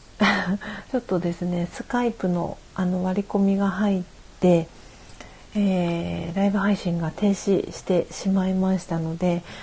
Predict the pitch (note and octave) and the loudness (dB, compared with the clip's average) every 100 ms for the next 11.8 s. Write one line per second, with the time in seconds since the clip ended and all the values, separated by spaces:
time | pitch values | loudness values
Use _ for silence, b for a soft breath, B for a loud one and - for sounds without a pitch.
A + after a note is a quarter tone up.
0 | B B G3+ F3+ F3+ G3+ G#3 G3+ E3 D#3 | B B -2 -2 0 0 0 0 -2 -2
1 | - - - F3+ F3 F3 E3 - E3+ - | -4 -6 -2 -2 0 -2 -2 -4 -6 -2
2 | A#3+ A#3 G3+ - E3+ - B B - E3+ | -2 -2 -2 -2 -4 -4 B B -6 -6
3 | - G3 F#3+ G3 F#3+ - E3 - - B | -2 -2 0 -2 -4 0 0 0 -6 B
4 | B - F#3 F#3 F3+ F3+ F3+ F3+ - F3 | B -2 0 0 -2 -4 -4 -6 -4 -6
5 | - - - F#3 - - F3+ F3 F3+ F3+ | -6 -10 -4 -4 -4 -6 -4 -2 -2 2
6 | G#3+ A#3 A#3 - - B B B B B | 4 4 0 -10 -20 B B B B B
7 | B B - A3 A3 A3 G3 - - B3+ | B B -2 0 2 2 0 -4 0 2
8 | B3+ - F3+ G3 G3 G3+ G3+ G3+ G#3+ G#3 | 4 0 0 2 2 2 0 0 0 0
9 | G#3+ B3 C4 - A#3 A#3 G#3+ G#3+ G#3+ G#3 | 0 0 -2 -2 -2 0 0 0 0 -2
10 | G3+ G3 F#3 G3+ G3+ G3+ G3 G#3 A3+ A#3 | 0 -2 0 0 2 2 0 0 0 -2
11 | A3+ G#3 G#3 A3 A#3 B3+ D4 C#4+ | -2 -2 -2 -2 -2 0 0 -2